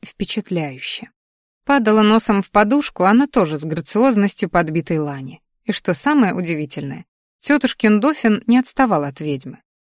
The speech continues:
Улегся ей под бок и засопел, словно проделывал это много раз. А Верн не ушел. Желание увидеть спящую девушку было перекрыто пониманием. Она где-то проводила время. Шабаш? В груди мужчины заворочилось что-то темное.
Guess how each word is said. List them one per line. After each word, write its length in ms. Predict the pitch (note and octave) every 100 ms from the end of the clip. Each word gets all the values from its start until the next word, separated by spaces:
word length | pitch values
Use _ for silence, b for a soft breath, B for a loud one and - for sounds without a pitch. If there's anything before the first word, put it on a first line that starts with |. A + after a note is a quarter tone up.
| _
Улегся 440 | F#3+ C4+ F4+ - F#3+
ей 220 | F3+ F3
под 220 | F3+ E3
бок 280 | F#3 C#4 -
и 120 | A3
засопел, 680 | G3+ G#3 A#3 - E3 D3+ C#3+ _ _ _ _
словно 360 | - G#3 F#3 F3
проделывал 640 | D#3+ E3 F#3 B3 E3+ D3+
это 180 | D3+ D#3+
много 360 | F3 A3 F#3+ D#3+
раз. 380 | C3+ - - _ _ _ _ _ -
А 140 | F3+
Верн 340 | F#3+ C#4 C4 A#3+
не 100 | A#3+
ушел. 420 | A3+ - C3+ C3 _ _ _ _ _ _ -
Желание 460 | E3 A3+ A3+ A3 G#3
увидеть 280 | G3+ F#3+
спящую 460 | - - G#3 - E3
девушку 480 | F#3 B3 F#3+ - E3+
было 240 | A#3 B3+
перекрыто 540 | A#3 A3 - A#3+ - -
пониманием. 720 | F#3+ G3 F3+ D3 C3+ - - _ -
Она 260 | F#3+ A3+
где-то 340 | A3+ A3 C#4 A3
проводила 540 | - G#3+ G#3 G#3+ F#3+
время. 520 | F3 F#3+ G3 C#3+ - _ _ _ -
Шабаш? 600 | - F#3+ C4+ A#3+ - - _ _ _
В 120 | F3+
груди 300 | F3+ G#3+ G#3+
мужчины 460 | G#3 G3 C#4+ C4 F3
заворочилось 720 | E3+ G3+ C4 - G#3 G#3 -
что-то 340 | - G#3 -
темное. 600 | - - E3+ C3+ B2+ -